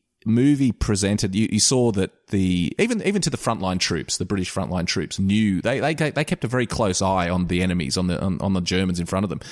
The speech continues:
Their lives depended on knowing what the Germans were doing. So the British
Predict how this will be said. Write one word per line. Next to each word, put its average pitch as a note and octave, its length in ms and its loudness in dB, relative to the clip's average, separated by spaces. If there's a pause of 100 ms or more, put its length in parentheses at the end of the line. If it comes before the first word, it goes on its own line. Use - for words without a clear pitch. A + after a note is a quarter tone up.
(120)
Their A2+ 100 2
lives A#2+ 380 2
depended G#2 320 0
on F#2 100 0
knowing G2 300 2
what F#2 160 -2
the F2+ 60 -4
Germans F2+ 360 0
were F2+ 80 -2
doing. E2+ 340 -2 (280)
So - 140 0
the G2 100 0
British C#3 420 0